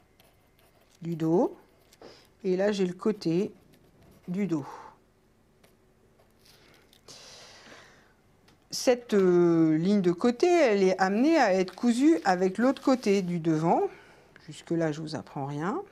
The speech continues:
Donc, en fait, je superpose à ma ligne de devant. C'est-à-dire que là, évidemment, les deux côtés se confondent, côté devant et côté dos.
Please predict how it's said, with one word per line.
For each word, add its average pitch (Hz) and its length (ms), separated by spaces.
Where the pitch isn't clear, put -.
Donc, 156 260
en 156 100
fait, 254 300
je 160 140
superpose 311 960
à 202 120
ma 208 160
ligne 247 200
de 233 140
devant. 185 400
C'est-à-dire - 240
que - 80
là, 175 320
évidemment, 156 520
les 214 160
deux 196 200
côtés 208 500
se - 200
confondent, 180 640
côté 165 300
devant 165 360
et 196 80
côté 165 380
dos. 180 260